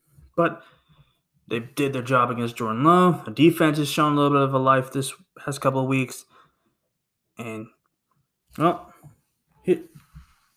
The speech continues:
I'll just say this. The Chiefs, if they win this game, you can put a little bit of hope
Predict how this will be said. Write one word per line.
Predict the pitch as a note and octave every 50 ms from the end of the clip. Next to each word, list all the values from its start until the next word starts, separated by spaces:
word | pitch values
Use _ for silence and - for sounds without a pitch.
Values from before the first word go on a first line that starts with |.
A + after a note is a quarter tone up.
| _ _ -
I'll | G3 A3
just | G#3 G#3 -
say | F#3 D3+
this. | A#2+ F#2 F2 - - - - - _ _ _ _ _ _ _ _ _ _ _ _
The | - D#3
Chiefs, | C3+ - - - G#3 A3 A#3 A#3 A#3 - - - - _ _ _ _ _ _ _ _ _ _ _
if | - C#3 C3
they | C3+ C#3 C#3 D3 E3 F3+ G3+ G#3
win | G3+ F#3+ G3 G3 F#3+ F#3 F3+
this | F3 F3 E3+ F3 -
game, | - - E3+ D#3+ C#3+ A#2+ F#2 - - _ _ _ _ _ _ _ _ _ _ _ _ _ _ _ _ _ _ _ _ _ _ _ _ _
you | C#3+ D3
can | D#3+ D#3+
put | D3+ D3+
a | C3 A2+
little | G#2+ A2+ C3 D3+ F3 F#3+ G3 G3+
bit | F#3 F#3+
of | F3+ F3 E3 D3+
hope | D3+ C#3 B2+ - - - - _ -